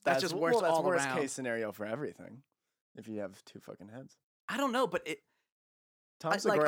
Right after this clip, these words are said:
Speaker 2: has
Speaker 1: okay,
Speaker 2: a really
Speaker 1: think
Speaker 2: funny bit about
Speaker 1: Oh,
Speaker 2: this.
Speaker 1: yeah, no, I, I'm, I'm well aware. But, like, imagine, okay, like, you have two bodies. That's, you know, that's twice the amount of food.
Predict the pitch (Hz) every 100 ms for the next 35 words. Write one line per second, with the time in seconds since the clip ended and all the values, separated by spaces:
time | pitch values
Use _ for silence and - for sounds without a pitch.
0 | 151 190 131 123 117 120 110 101 95 95
1 | 202 190 180 151 175 151 151 151 151 147
2 | - 151 143 143 135 135 131 127 _ _
3 | _ - 180 175 165 - 190 220 226 208
4 | 170 143 143 143 180 170 - 214 185 147
5 | 143 143 135 - _ _ _ _ _ _
6 | - 165 165 175 147 135 143 165 - 160
7 | 175 185 185 170 143 160 156 135 165